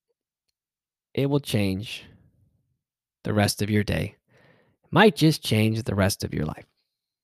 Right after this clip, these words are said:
So mine started with flossing my teeth at night, which set up my morning, kicked me into routine, put me into high gear.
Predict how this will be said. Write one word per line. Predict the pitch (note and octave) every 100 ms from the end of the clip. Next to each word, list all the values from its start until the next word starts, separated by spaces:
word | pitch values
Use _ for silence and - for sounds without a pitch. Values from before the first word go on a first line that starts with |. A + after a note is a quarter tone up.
| _ _ _ _ _ _ _ _ _ _ _
So | -
mine | A#2 E3+ G3+
started | - D#3+ D#3+ D3+
with | C#3 -
flossing | - C3 D3 - C#3+
my | C3+
teeth | C3+ - C3 -
at | B2+
night, | G#2 F2+ F#2+ - _ _ _ _ -
which | A2 -
set | - - C3+ C3
up | A2
my | G#2 A#2+
morning, | G#2 F#2 F#2+ G#2 - _ _ -
kicked | - E3 -
me | D3 C#3+
into | C3+ - A#2+
routine, | A#2+ A2+ - G2 G2+ G2+ _
put | - E3
me | C#3 C3+
into | A#2+ A#2+
high | A2+ A2 G#2+
gear. | - F#2+ F#2+